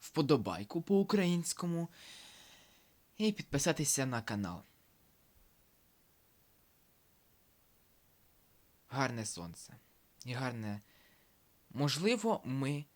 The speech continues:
туди і підемо. Но я не знаю, чи буде продовження цього, цієї розповіді. Ну, да ладно.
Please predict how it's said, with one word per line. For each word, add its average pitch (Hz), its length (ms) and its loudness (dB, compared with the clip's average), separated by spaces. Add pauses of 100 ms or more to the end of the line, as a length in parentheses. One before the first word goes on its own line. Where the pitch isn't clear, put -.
(160)
туди 113 440 -6 (200)
і 113 140 -8
підемо. - 400 -10 (400)
Но 135 260 -4
я 123 160 -4
не 120 160 -6
знаю, 117 540 -4 (680)
чи 123 200 -4
буде 110 520 -2 (340)
продовження 110 720 -4
цього, 101 400 -4 (220)
цієї 101 460 -4
розповіді. 139 760 -6 (4000)
Ну, 151 300 -4
да 82 120 -8
ладно. 80 340 -12